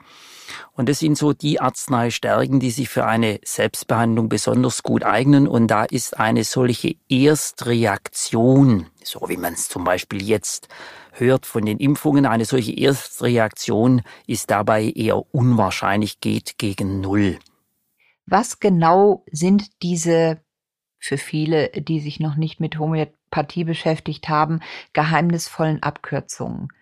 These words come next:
Speaker 2: Was ist D sechs? Sie sprachen von D zwölf. Es gibt C zweihundert. Was genau ist das? Wie kann ich mir das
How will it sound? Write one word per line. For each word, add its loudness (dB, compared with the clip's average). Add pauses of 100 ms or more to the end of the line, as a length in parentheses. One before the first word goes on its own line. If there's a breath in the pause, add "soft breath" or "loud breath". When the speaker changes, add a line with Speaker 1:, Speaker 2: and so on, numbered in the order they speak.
Speaker 2:
Was -4
ist -6
D 2
sechs? -2
Sie -8
sprachen -4
von -2
D -2
zwölf. -4 (320)
Es -20
gibt -6 (480)
C -4
zweihundert. -2 (380 soft breath)
Was -2 (100)
genau 2
ist -2
das? -2
Wie -4
kann 0
ich -4
mir 2
das -2